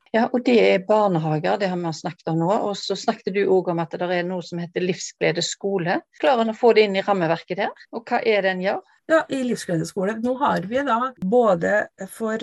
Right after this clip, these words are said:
Speaker 2: ungdomsskole og videregående, og nå i disse dager så,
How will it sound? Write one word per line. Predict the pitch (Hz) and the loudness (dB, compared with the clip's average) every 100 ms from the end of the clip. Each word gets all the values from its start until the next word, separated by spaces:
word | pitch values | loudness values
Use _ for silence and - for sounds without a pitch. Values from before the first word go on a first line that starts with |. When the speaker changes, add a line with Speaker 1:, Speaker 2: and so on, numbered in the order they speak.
| - - - | -10 -14 -4
Speaker 2:
ungdomsskole | 240 226 180 - 180 170 110 - | 0 0 0 -4 -6 -2 -2 -2
og | 185 190 | -2 -4
videregående, | 226 190 180 175 175 226 302 311 | -4 -6 -6 -4 -4 -2 -4 -4
og | 220 226 240 | -6 -4 -4
nå | 208 196 202 | -4 -6 -6
i | |
disse | 226 226 175 | -8 -10 -6
dager | 196 175 | -6 -6
så, | 160 190 185 - | -6 -6 -6 -8